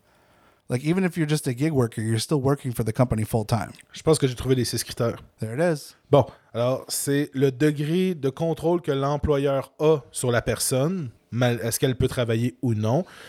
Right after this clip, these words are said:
Speaker 2: Euh, le fait que le travail requiert, euh, required, ben,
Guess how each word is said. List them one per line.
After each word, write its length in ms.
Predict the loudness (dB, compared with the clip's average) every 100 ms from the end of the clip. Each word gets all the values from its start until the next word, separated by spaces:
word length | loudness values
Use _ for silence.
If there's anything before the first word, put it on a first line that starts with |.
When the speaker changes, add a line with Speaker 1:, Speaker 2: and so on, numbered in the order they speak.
| -16 -6
Speaker 2:
Euh, 240 | -2 0
le 160 | 2 0
fait 240 | 0 -2
que 140 | 0 0
le 100 | 0
travail 640 | -2 -2 0 0 0 -2
requiert, 840 | -4 0 -2 0 0 2 0 -2 -4
euh, 480 | -2 2 2 2 0
required, 480 | -2 -2 0 2 0
ben, 200 | -2 -6